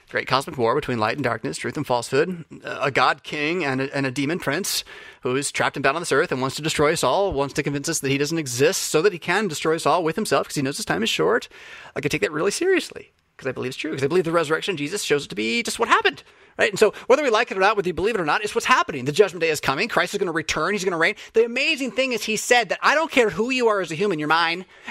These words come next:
and I'm taking you with me, unless on that day you have rejected this, mm,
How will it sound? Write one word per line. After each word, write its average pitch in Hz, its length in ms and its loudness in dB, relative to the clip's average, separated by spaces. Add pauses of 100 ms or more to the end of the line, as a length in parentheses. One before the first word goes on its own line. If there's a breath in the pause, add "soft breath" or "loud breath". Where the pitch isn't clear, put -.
and 185 100 4
I'm 185 60 -2
taking 202 200 0
you 160 60 0
with 240 200 0
me, 127 280 -14 (260 loud breath)
unless 190 280 2
on 180 80 0
that 160 180 4
day 151 380 2
you 147 260 -2
have 147 220 2
rejected 135 420 4
this, 147 320 2
mm, 151 480 -14